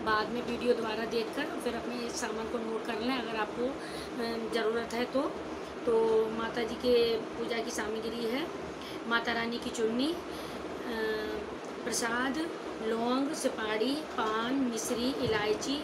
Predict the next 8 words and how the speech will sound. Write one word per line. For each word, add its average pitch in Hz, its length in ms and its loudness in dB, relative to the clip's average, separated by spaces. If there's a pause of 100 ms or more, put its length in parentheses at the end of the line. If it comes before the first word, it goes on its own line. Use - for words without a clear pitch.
फूल, 233 320 0
नारियल, 233 560 2 (180)
मालाएं 214 460 -2 (800)
और 208 300 2 (520)
गंगाजल, 220 600 2
अ, - 800 -6 (240)
कलावा, 220 500 2 (100)
घी, 240 520 0